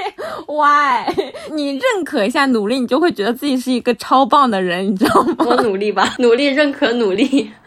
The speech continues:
Speaker 1: 一边觉得哇，努力很宝贵，然后又会觉得我天呐，我拥有这样宝贵的精神，你就是一个自信心爆棚的人。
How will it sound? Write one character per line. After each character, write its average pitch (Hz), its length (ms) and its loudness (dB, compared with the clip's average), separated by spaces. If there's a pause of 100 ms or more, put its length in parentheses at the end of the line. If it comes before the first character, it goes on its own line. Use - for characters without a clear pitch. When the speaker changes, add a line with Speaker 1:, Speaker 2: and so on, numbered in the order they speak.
(180)
Speaker 1:
一 - 80 -10
边 381 240 0
觉 - 80 -4
得 254 160 2
哇， 320 120 2
努 254 180 -2
力 302 140 0
很 277 240 0
宝 247 200 4
贵， 214 140 4
然 254 160 4
后 294 100 -2
又 294 80 2
会 302 140 2
觉 226 80 0
得 254 80 6
我 254 80 4
天 349 180 -4
呐， 349 140 4
我 208 100 2
拥 277 140 2
有 269 160 4
这 233 100 0
样 294 140 2
宝 220 220 0
贵 269 180 0
的 233 80 -2
精 254 260 0
神， 233 300 -2
你 - 20 6
就 294 240 6
是 370 160 -2
一 320 60 0
个 - 120 4
自 370 220 2
信 320 280 2
心 370 220 4
爆 311 220 4
棚 208 240 -2
的 233 140 6
人。 226 160 4